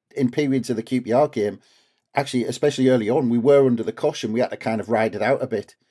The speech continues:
And the likes of oh nine, you know, those players who came in helped us get through that period where, where Q P R put us under pressure. And, and like you said, I think at home, if you're expected to come out and you're expected to play,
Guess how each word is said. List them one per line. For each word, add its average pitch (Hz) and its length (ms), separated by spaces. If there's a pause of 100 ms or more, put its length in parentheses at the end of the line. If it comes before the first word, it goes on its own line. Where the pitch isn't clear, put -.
(180)
And 117 180
the 120 60
likes 127 300
of 113 100
oh 110 80
nine, 113 560 (260)
you 117 120
know, 110 100
those 117 200
players 113 280
who 113 100
came 113 360
in 107 180
helped 113 220
us 107 100
get 117 240
through 110 200
that 101 200
period 110 400
where, 107 300 (260)
where 101 140
Q 123 180
P 113 140
R 101 160
put - 180
us 107 120
under 101 180
pressure. 139 400 (480)
And, 135 320
and 123 100
like 135 160
you 135 60
said, 160 260
I 117 80
think 131 180
at 117 100
home, 131 340
if 120 120
you're 117 120
expected - 480
to 107 60
come 120 260
out 120 240
and 107 100
you're 107 120
expected 104 400
to 98 80
play, 120 420